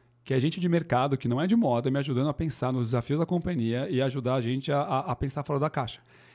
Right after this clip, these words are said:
Então, eu fiz por dois anos um conselho consultivo e agora eu tô renovando o meu conselho consultivo com novas pessoas. E um dos meus almoços de hoje é pra fechar um dos meus conselheiros que eu quero trazer, que é o cara focado em marca.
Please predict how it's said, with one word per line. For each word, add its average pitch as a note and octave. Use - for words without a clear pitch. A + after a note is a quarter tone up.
Então, C#3+
eu B2
fiz D#3+
por D3
dois C#3+
anos C3
um A#2+
conselho A#2
consultivo A#2+
e D#3
agora C3+
eu C#3+
tô C#3+
renovando D3+
o -
meu B2+
conselho C3+
consultivo C3+
com D#3
novas C#3+
pessoas. A#2+
E C3
um D3+
dos D3+
meus C#3
almoços C3
de A#2
hoje C#3+
é A#2+
pra C3
fechar C3+
um D3+
dos E3
meus C#3+
conselheiros C3+
que -
eu B2+
quero B2+
trazer, B2+
que E3
é -
o D3
cara D3
focado C#3+
em E3
marca. B2